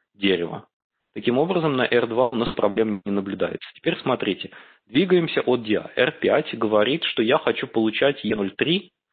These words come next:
и отправлять на сегмент получателя. Выглядит ожидаемо. На R четыре мы видим, он не является D R, но Star, G создана. Это значит, что все хорошо. Это значит, что outgoing интерфейс у нас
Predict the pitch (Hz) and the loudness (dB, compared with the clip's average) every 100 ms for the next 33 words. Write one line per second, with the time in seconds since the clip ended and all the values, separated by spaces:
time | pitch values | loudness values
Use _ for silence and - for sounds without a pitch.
0 | _ - 120 117 113 107 131 160 107 113 | _ 2 2 2 0 4 4 2 2 0
1 | - 107 110 110 101 104 - 82 - - | 0 0 0 0 -2 -2 -2 -4 -6 -12
2 | 101 120 160 147 135 - 107 107 92 80 | -2 -2 0 -4 -4 -2 0 2 0 -2
3 | - - _ _ _ _ _ _ _ _ | -8 -14 _ _ _ _ _ _ _ _
4 | 110 123 - 131 127 - - 147 175 247 | -2 0 2 2 2 -4 0 0 2 0
5 | - _ _ - 117 180 147 110 120 143 | -4 _ _ -2 2 4 2 0 -2 -2
6 | 127 117 131 185 202 127 98 98 95 90 | 2 2 2 2 4 2 2 -4 0 2
7 | - 127 175 - _ - 120 127 - 139 | 2 0 -4 -6 _ -2 2 2 0 0
8 | 170 147 131 123 139 - 104 92 87 - | 0 0 0 0 -2 0 0 0 -4 0
9 | 113 160 156 139 - - 147 - 127 131 | 0 0 0 -2 -2 -4 -4 -2 -2 0
10 | 131 - - 135 _ _ _ _ _ 117 | 0 -2 -6 -8 _ _ _ _ _ -2
11 | 117 127 123 117 - - 123 143 139 127 | 0 2 2 0 -2 0 4 4 4 2
12 | 135 123 117 117 - 110 98 101 | 2 0 0 -2 0 -2 0 -4